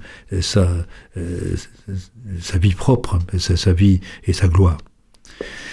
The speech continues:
Si le Christ n'a pas rougi de prendre notre condition de serviteur, c'est, c'est que, ce que saint Paul chante dans, dans l'hymne du début de l'épître aux Philippiens,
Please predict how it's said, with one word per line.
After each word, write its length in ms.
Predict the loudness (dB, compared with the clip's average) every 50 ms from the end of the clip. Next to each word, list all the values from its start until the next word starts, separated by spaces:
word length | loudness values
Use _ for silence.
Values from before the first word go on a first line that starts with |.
| -8
Si 160 | -2 2 4
le 120 | 6 6 6
Christ 280 | 6 6 4 4 6
n'a 80 | 4 4
pas 120 | 4 4
rougi 420 | 4 6 6 6 6 6 6 6 6
de 100 | 6 4
prendre 320 | 2 2 2 4 4 6
notre 200 | 6 4 4 2
condition 420 | 2 4 4 6 4 4 4 4 4
de 60 | 4
serviteur, 760 | 4 4 4 4 4 4 4 4 4 6 6 6 4 2 0 -4 -4 -6
c'est, 460 | -6 -4 -2 -2 -2 -2 -4 -4 -4
c'est 220 | -6 -4 -2 -2 -4
que, 220 | -2 0 2 2
ce 280 | 2 0 -4 -8 -8 -8
que 340 | -8 -8 -8 -6 -4 -4 -4
saint 200 | -2 -2 -4 0
Paul 360 | 2 4 4 6 4 2 0 -4 -10 -20 -20 -20 -20 -20 _ -8
chante 480 | -6 -2 0 2 4 4 4 2 2 2
dans, 600 | 2 2 2 2 2 2 4 4 4 4 4 2
dans 160 | 4 4 4
l'hymne 640 | 6 6 6 6 6 6 6 6 6 6 4 4 2
du 180 | 2 2 2 2
début 460 | 4 4 4 4 4 4 6 6 6
de 140 | 6 4 4
l'épître 480 | 4 4 2 2 2 2 2 2 2 0
aux 40 |
Philippiens, 580 | 0 2 2 4 4 4 4 6 6 6 6 4